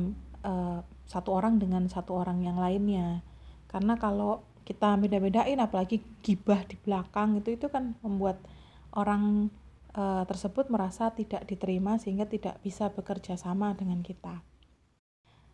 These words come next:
Kemudian, apabila terjadi konflik,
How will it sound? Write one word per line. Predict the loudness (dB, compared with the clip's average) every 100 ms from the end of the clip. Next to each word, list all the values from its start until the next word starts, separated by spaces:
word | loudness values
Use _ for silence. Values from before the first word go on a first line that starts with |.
| _ _
Kemudian, | 0 4 4 4
apabila | 2 4 4
terjadi | 2 2 0 2 2 4 4 2 -6 _ _ _ _ _ _
konflik, | 2 4 4 0 0